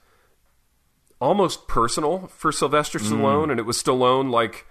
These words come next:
Speaker 1: finally making his peace with being old.
Speaker 2: Yes, absolutely.
Speaker 1: And, like, to me, that was really significant.
Speaker 2: It was.
Speaker 1: And it was a really significant, like, cultural moment, too, because everybody in our culture is so obsessed with
Speaker 2: Yeah.
Speaker 1: youth and young and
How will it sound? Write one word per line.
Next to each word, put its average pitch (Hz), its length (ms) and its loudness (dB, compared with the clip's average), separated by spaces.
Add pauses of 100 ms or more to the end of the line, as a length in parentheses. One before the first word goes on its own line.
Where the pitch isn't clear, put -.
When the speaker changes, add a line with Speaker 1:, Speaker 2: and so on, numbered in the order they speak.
(360)
Speaker 1:
finally 143 400 2
making 120 320 0
his 113 160 0
peace 110 360 -2
with 101 180 -8
being 98 200 -4
old. 90 200 0
Speaker 2:
Yes, - 340 -4
absolutely. 98 480 -2
Speaker 1:
And, 107 380 0 (180)
like, 180 180 2
to - 80 -6
me, 233 160 2
that 320 160 -2
was 151 120 -2
really 160 200 0
significant. 110 460 -2
Speaker 2:
It 82 60 -6
was. 76 160 -12
Speaker 1:
And 131 100 0
it 151 40 4
was 143 140 -2
a 139 40 0
really 156 260 2
significant, 127 680 -2
like, 107 400 0 (840)
cultural 131 460 2
moment, 101 440 -2
too, 110 340 -2
because 101 340 -6
everybody 151 420 -2
in 101 80 -2
our 98 80 -2
culture 104 380 -6
is - 100 -8
so 120 220 -2
obsessed 101 420 -4
with 90 120 -12
Speaker 2:
Yeah. 107 140 -8
Speaker 1:
youth 113 340 -4
and 90 280 -10
young 104 400 0
and 87 480 -10